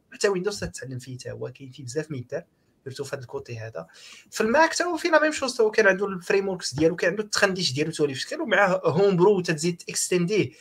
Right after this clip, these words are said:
سو كتبقى في الاخر لينكس لافونتاج كبير ديالو هو ديك الاوبنس ديالو، كتعطيك ديك لا بارير باش كتدخل، لا بارير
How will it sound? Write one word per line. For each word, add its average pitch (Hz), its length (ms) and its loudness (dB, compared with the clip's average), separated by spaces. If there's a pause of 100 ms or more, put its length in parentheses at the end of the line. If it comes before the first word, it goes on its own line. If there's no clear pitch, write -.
(600)
سو 262 320 2 (160)
كتبقى 254 340 2
في 254 80 -6
الاخر 247 340 0 (580)
لينكس 240 420 2
لافونتاج 226 440 4
كبير 160 220 0
ديالو 147 360 0
هو 139 140 0
ديك 156 200 -2
الاوبنس 170 800 0 (120)
ديالو، 147 320 -6
كتعطيك 165 640 -6 (400)
ديك 170 200 0
لا 208 80 10
بارير 202 380 8
باش 170 200 0
كتدخل، 190 360 0
لا 190 60 4
بارير 170 440 0